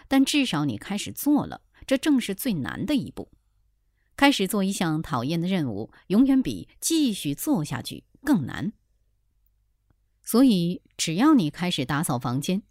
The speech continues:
即使过了五分钟，你还是有可能继续清理下去的。你会惊喜地发现，原来房间这么快就能变干净。你也会开始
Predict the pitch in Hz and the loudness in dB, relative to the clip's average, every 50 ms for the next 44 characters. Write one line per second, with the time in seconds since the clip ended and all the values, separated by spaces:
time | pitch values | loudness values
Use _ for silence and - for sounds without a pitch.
0 | _ - - 226 269 - - 147 147 - - 330 330 294 190 135 117 101 85 - | _ -4 0 0 0 0 -2 -6 -6 -6 -2 2 2 2 2 2 -2 -4 -6 -8
1 | - 156 156 156 - 202 247 - _ _ - - 208 196 180 - 175 208 254 240 | -4 -4 -4 -2 -2 -2 -4 -4 _ _ -8 -2 -2 0 0 0 2 2 2 2
2 | - 214 180 180 196 - - 131 113 110 127 180 254 - _ - - 175 151 143 | 2 2 2 2 0 0 -2 -2 -2 0 -2 -2 -4 -6 _ -10 -6 -4 -4 -4
3 | - 135 123 - - 175 165 165 156 117 104 110 - 139 120 - - 110 - - | -4 -6 -6 -4 -2 0 0 2 0 0 -2 -2 -4 -4 -4 -4 -6 -8 -10 -12
4 | - _ _ _ _ _ _ _ _ _ _ - 233 226 262 254 - 294 302 311 | -14 _ _ _ _ _ _ _ _ _ _ 2 4 6 6 6 8 8 6 6
5 | - - - - - - 165 175 - - - - _ _ _ _ - - - - | 6 2 -4 -8 -6 -4 -4 -4 -4 -6 -8 -10 _ _ _ _ -20 -10 -2 2
6 | 233 285 311 339 311 - - 151 185 254 269 - 311 311 294 - - 370 285 165 | 4 6 6 4 2 0 -2 0 0 2 2 2 2 0 0 0 0 0 2 0
7 | 147 - - 151 135 135 - 147 123 120 165 - - 110 117 - 160 202 254 285 | 0 -2 -2 -4 -4 -2 -2 -4 -4 -4 -4 -4 -6 -6 -6 -4 -2 -2 0 0
8 | 277 - - _ _ _ _ _ _ _ _ _ _ _ _ _ - 220 240 277 | -2 -4 -8 _ _ _ _ _ _ _ _ _ _ _ _ _ 2 4 6 6
9 | 262 - 240 220 - - 233 233 240 233 - - 135 117 110 117 - | 6 4 2 -2 -2 0 0 0 0 0 -2 -4 -4 -4 -4 -6 -8